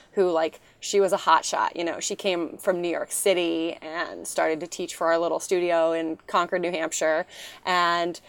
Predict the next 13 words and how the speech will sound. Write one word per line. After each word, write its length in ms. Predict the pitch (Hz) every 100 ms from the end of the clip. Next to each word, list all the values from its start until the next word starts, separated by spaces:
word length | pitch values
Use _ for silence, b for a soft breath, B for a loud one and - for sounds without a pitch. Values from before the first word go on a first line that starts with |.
| b
she 320 | - - 233
did 480 | 202 226 208 196 180 -
sit 300 | - 202 -
our 240 | 185 180
group 280 | 170 175 170
down, 380 | 202 165 156 160
our 100 | 165
group 200 | 185 175
of 100 | 202
seniors, 440 | - 175 170 175
and 160 | - 180
she 200 | - 175
said, 560 | - 170 160 160 165